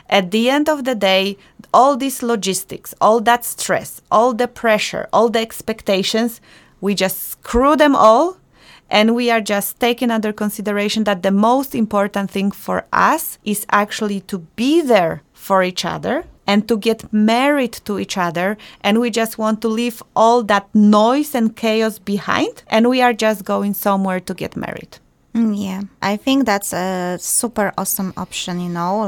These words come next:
Speaker 2: like, eloping, just, like, taking a decision, going somewhere. Like,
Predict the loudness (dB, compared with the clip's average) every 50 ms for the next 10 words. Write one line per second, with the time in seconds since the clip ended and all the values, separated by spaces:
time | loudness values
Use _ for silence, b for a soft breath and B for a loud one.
0 | -4 -6 -6 -8 -6 -4 0 0 2 2 0 0 0 0 0 2 0 0 -2 -2
1 | -4 -2 -2 -4 -4 -4 -6 -6 -12 B B B B B B -4 -4 -4 0 0
2 | 0 0 0 -2 -4 -4 -4 -4 -4 -4 -6 -4 -4 -4 -4 -2 -2 0 0 0
3 | -2 -2 -4 -4 -2 -2 0 0 0 0 0 0 0 -2 -4 -6